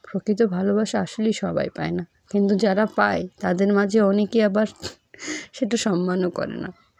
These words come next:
তাই বলবো, যারা সত্যি ভালোবাসেন, ভালোবাসাকে সম্মান করুন, ভালোবাসার মানুষকে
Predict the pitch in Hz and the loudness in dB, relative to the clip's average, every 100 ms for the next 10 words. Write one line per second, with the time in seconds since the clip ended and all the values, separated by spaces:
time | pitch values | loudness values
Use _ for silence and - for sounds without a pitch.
0 | _ - - - 190 190 180 180 180 190 | _ -20 -20 -4 0 2 2 0 0 0
1 | 330 _ _ _ 175 170 180 202 185 _ | 0 _ _ _ -4 -2 -2 -4 -6 _
2 | _ 254 226 226 233 233 220 262 311 311 | _ 2 4 6 6 4 4 2 2 0
3 | _ 170 175 180 185 196 190 - 185 185 | _ -6 -2 0 0 -2 -4 -4 -2 0
4 | 180 185 202 202 247 285 _ _ - - | 0 0 0 2 2 0 _ _ -20 -10
5 | 156 165 175 175 185 175 175 - - 202 | -6 -4 -2 -2 0 0 -2 -4 -6 -4